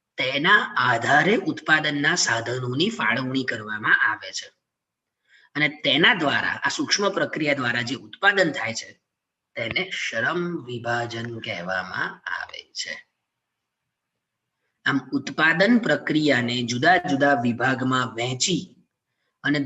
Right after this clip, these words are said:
દરેક સૂક્ષ્મ પ્રક્રિયા અથવા વિભાગ માટે તેને અનુસાર ઉત્પાદનના સાધનની ફાળવણી કરવામાં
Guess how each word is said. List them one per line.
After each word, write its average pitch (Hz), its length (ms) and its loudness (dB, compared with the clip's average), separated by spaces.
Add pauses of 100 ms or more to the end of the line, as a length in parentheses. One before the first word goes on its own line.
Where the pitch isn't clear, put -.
દરેક 170 440 4
સૂક્ષ્મ 156 500 0
પ્રક્રિયા 143 720 0
અથવા 131 280 -4
વિભાગ 123 480 0
માટે 127 420 0 (540)
તેને 143 240 2 (200)
અનુસાર 170 460 4
ઉત્પાદનના 143 640 -2
સાધનની 135 880 0
ફાળવણી 156 640 4
કરવામાં 127 500 0